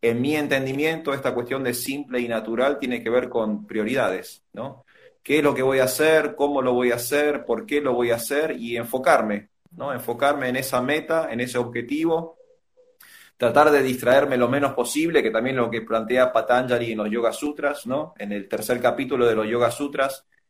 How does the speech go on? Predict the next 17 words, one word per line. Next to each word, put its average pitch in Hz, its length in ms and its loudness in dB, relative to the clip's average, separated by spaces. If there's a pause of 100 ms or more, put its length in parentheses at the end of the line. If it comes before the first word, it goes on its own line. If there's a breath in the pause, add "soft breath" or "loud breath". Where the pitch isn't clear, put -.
(140)
eh, 98 640 -6 (280)
y 113 100 -4
en 117 80 -2
el 117 80 -2
primer 151 340 2
capítulo 131 460 2
de 110 80 2
los 107 140 -2
Yoga 117 220 0
Sutras, 135 340 -8
Patanjali 120 580 0
habla 120 460 0
de 110 100 -4
las 107 280 -2
distracciones 117 920 -2
del 110 160 -2
yoga 131 460 2